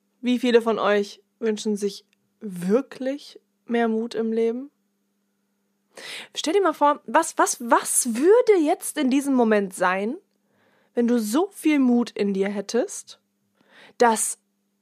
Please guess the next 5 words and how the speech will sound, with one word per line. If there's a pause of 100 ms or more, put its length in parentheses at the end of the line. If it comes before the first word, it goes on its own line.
(440)
egal
was, (200)
alles
kommen
könnte